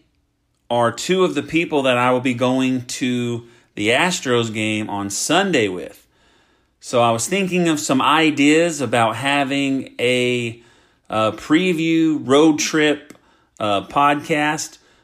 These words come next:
I'm sure that they'll have, I think they're gonna bring one kid with them, so I might be a little embarrassed to do it in front of them, but maybe not. I don't know. But I'm looking to maybe have a little fun with them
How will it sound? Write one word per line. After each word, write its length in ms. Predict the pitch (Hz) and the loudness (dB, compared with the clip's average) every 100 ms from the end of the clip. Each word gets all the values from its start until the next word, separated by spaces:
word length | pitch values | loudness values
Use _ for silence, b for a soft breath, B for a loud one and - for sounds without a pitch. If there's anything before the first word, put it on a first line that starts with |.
| b | b
I'm 180 | 113 113 | -4 -2
sure 440 | - - 143 143 | -2 0 2 4
that 280 | 131 120 104 | 2 0 0
they'll 240 | 120 127 | 0 0
have, 460 | 123 123 120 107 - - | 0 -2 -2 -4 -10 -6
I 120 | 123 | -4
think 260 | 160 220 214 | -2 -4 -2
they're 100 | 170 | 0
gonna 160 | 160 | 0
bring 340 | 143 143 123 131 | 0 0 0 2
one 280 | 180 196 | 0 0
kid 340 | 185 - 170 151 | -6 -2 0 0
with 200 | 117 107 | 0 -2
them, 280 | 104 107 b b b b | -4 -8 b b b b
so 520 | - 120 113 110 104 | -8 -2 0 0 -2
I 140 | - 104 | -4 -6
might 440 | 113 131 160 147 | -2 0 0 0
be 120 | 151 | 0
a 100 | 151 | 2
little 300 | 143 147 139 | 2 2 2
embarrassed 500 | 135 131 135 135 131 | 2 2 2 2 0
to 100 | 127 | -4
do 180 | 123 131 | -4 -2
it 60 | 127 | -2
in 120 | 123 | -4
front 240 | 127 123 | -4 -2
of 100 | 127 | -2
them, 300 | 123 117 113 | -2 -4 -4
but 160 | 113 - | -8 -6
maybe 400 | 120 123 123 117 | -4 -2 -2 -4
not. 360 | 104 98 98 - | -4 -4 -4 -4
I 140 | 107 107 | -2 -2
don't 160 | 98 | -4
know. 240 | 90 87 b b b b b _ | -8 -10 b b b b b _
But 340 | 120 117 117 - | 2 4 4 2
I'm 220 | 117 131 | -2 2
looking 460 | 196 226 208 190 180 | 2 0 -2 -4 -4
to 160 | 156 | -4
maybe 560 | 131 139 156 170 160 156 | -2 0 2 2 2 0
have 220 | 147 147 | 2 0
a 40 | 147 | 2
little 220 | 147 117 | 0 -2
fun 440 | - - 170 180 | -4 -2 0 2
with 200 | 135 117 | 0 -2
them 380 | 117 110 110 | -4 -4 -6